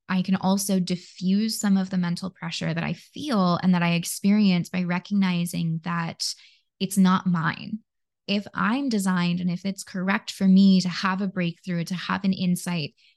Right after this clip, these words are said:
it's something that's going to happen naturally, but it's not something that I have to search for. It's not something that I have to pressure myself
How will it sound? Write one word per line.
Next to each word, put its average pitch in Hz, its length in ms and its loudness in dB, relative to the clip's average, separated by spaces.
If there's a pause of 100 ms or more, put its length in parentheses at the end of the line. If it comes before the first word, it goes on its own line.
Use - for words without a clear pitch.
it's 208 180 0
something 220 320 2
that's 226 140 -2
going 190 220 2
to 190 40 4
happen 180 420 0
naturally, 185 500 -2
but 208 120 -4
it's 196 160 -2
not 180 280 2
something 190 280 0
that 190 180 -4
I 175 220 -2
have 165 240 -8
to 175 80 -12
search - 380 -8
for. 87 180 -8
It's - 240 -6
not 180 180 0
something 190 340 4
that 190 200 2
I 175 240 2
have 180 360 -4
to 175 360 -2 (440)
pressure 208 640 -2
myself 180 720 0